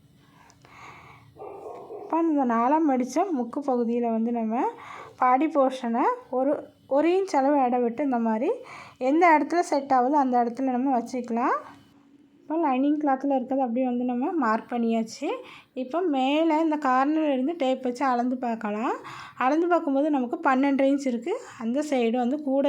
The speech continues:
இருக்குது. பன்னெண்டரை இன்ச் ரெண்டு சைடு வர மாதிரி நம்ம வரைஞ்சிக்கலாம். இப்போ பன்னெண்டரை இன்ச்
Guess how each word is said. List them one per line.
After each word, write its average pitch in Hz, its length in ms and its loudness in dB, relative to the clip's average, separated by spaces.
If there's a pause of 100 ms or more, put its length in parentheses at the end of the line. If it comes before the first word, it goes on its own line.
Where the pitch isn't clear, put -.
இருக்குது. 311 260 -4
பன்னெண்டரை 254 540 0
இன்ச் 269 140 -4
ரெண்டு 247 300 0
சைடு 254 260 0
வர 240 160 -2
மாதிரி 240 240 -2
நம்ம 240 260 -4
வரைஞ்சிக்கலாம். 220 600 -4 (760)
இப்போ 240 240 -6
பன்னெண்டரை 269 500 2
இன்ச் 294 160 0